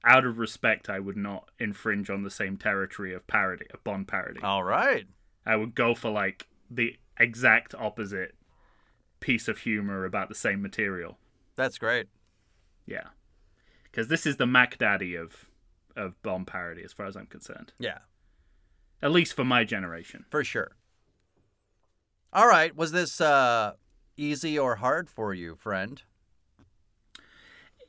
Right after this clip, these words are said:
Speaker 1: Both. It kind of, it took me a while to, to sort of get over the initial hurdle of, like, where could you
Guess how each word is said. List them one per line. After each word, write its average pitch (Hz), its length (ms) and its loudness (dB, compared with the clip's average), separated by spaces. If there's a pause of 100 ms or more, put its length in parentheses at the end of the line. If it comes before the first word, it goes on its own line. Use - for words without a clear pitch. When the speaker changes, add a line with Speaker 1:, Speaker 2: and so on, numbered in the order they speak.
(880)
Speaker 1:
Both. 277 560 4
It 240 180 -6
kind 254 320 2
of, 190 220 0
it 202 260 -4
took 233 180 -2
me 220 120 -2
a 214 80 0
while 190 380 2
to, 170 400 0 (1080)
to 160 180 -4
sort 160 300 -2
of 143 300 0 (440)
get 151 200 4
over 143 360 6
the 131 180 0
initial 127 840 -2 (500)
hurdle 127 560 0
of, 98 200 -6 (800)
like, 110 280 -8
where 123 200 -4
could 117 260 -8
you 110 140 -4